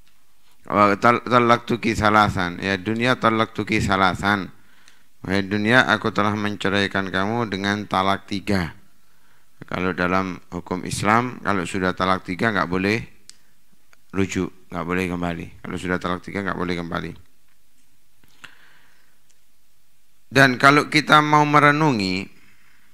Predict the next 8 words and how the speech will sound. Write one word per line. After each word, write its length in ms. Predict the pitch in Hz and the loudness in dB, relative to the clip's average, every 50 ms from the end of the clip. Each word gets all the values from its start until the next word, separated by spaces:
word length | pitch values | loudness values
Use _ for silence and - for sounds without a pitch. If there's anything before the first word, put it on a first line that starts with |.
| - - - - - - - - - - - - - - - - - - - - - - - - - - - - - - - - - - - - - - - - - - | -20 -20 -20 -20 -20 -20 -20 -20 -20 -20 -20 -20 -20 -20 -20 -20 -20 -20 -20 -20 -20 -20 -20 -20 -20 -20 -20 -20 -20 -20 -20 -20 -20 -20 -20 -20 -20 -20 -20 -20 -20 -14
dari 480 | - 98 110 110 110 107 117 127 123 | -6 0 4 4 4 4 4 0 0
kehidupan 880 | - 127 127 113 110 113 113 101 90 107 110 95 - 120 120 120 117 110 | 2 0 2 4 4 4 2 2 2 2 2 4 4 4 4 4 2 0
dunia, 720 | 95 110 110 107 104 101 95 95 98 101 107 117 120 123 - - - - - - - - - - - - - - - - - - - - - - - - - - - - - - - - - - - - - - - - - - - | 2 2 2 2 2 0 2 2 4 4 4 2 2 0 -4 -12 -18 -20 -20 -20 -20 -20 -20 -20 -20 -20 -20 -20 -20 -20 -20 -20 -20 -20 -20 -20 -20 -20 -20 -20 -20 -20 -20 -20 -20 -20 -20 -20 -20 -20 -20 -20 -20 -20 -20 -18 -10
maka 640 | - 117 127 131 127 - - 156 156 156 156 151 - - - - - - - - - - - - - - - - - - - - - - - - - - - - - - - - - - - - - - - - - - - - | -2 0 0 0 0 2 2 4 4 4 4 2 0 -4 -8 -20 -20 -20 -20 -20 -20 -20 -20 -20 -20 -20 -20 -20 -20 -20 -20 -20 -20 -20 -20 -20 -20 -20 -20 -20 -20 -20 -20 -20 -20 -20 -20 -20 -20 -20 -20 -20 -20 -20 -16 -8
memang 480 | 127 135 143 143 147 156 165 160 156 120 | -2 0 0 2 4 4 4 4 2 -2
tidak 320 | - 151 139 120 110 73 | 0 0 2 4 2 2
sepantasnya 1200 | 117 - 131 - - 135 135 139 135 127 - 135 131 - - - 123 135 151 160 160 160 160 156 156 - - - - - - - - - - - - - - - - - - - - - - | 2 -2 -2 2 4 4 4 4 2 -2 2 2 2 2 0 -6 -4 0 2 2 2 2 2 -2 -4 -8 -16 -20 -20 -20 -20 -20 -20 -20 -20 -20 -20 -20 -20 -20 -20 -20 -20 -20 -20 -20 -14
bagi 480 | - 92 107 117 117 104 101 117 131 | -2 4 6 6 6 6 4 0 0